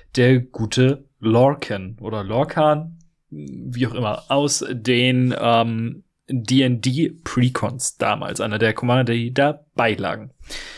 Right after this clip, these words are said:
Lorcan ist ein sieben Mana, äh, Commander, Teufel, sechs sechs fliegend. Immer wenn eine Kreaturenkarte in den Friedhof eines Gegners gelegt wird,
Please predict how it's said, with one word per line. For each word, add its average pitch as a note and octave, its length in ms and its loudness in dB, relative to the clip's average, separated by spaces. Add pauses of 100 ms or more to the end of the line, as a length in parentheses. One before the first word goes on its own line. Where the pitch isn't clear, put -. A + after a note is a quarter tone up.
(460)
Lorcan D3 800 0
ist - 600 -2 (300)
ein G#2+ 580 -2 (180)
sieben D#3 720 -2 (100)
Mana, A#2+ 840 0 (240)
äh, A2+ 420 0
Commander, D#3+ 600 2
Teufel, B2 500 0
sechs B2+ 280 0
sechs E3 380 -2
fliegend. A2+ 720 -4 (680)
Immer A#3 320 4
wenn F3 140 2
eine D3 160 4
Kreaturenkarte C#3+ 1400 2
in C#3 140 4
den C3 120 4
Friedhof - 300 -2
eines A#2 300 -2
Gegners A2 480 0
gelegt A#2 440 -10
wird, - 380 -8